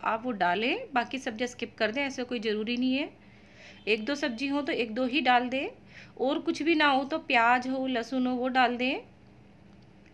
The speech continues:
आप यकीन माने फ्रेंड्स, ये बनने के बाद आपके बच्चे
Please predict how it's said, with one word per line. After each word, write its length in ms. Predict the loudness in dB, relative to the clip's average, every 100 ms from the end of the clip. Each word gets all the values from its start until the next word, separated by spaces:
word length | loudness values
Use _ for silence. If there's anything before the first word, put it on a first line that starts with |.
| -20 -20 -20 -20 -20 -20 -20 -20 -20 -20 -20 -20 -20 -20 -20 -20 -20 -20 -20 -4
आप 220 | 0 0 -2
यकीन 340 | -4 -2 2
माने 260 | 2 2 0
फ्रेंड्स, 380 | 4 2 2
ये 60 | -2
बनने 420 | -2 0 0 0
के 140 | -2 0
बाद 360 | 4 4 2 -4 -20 -6 -2
आपके 360 | -2 -2 -6
बच्चे 560 | -2 -2 -4 -4 -2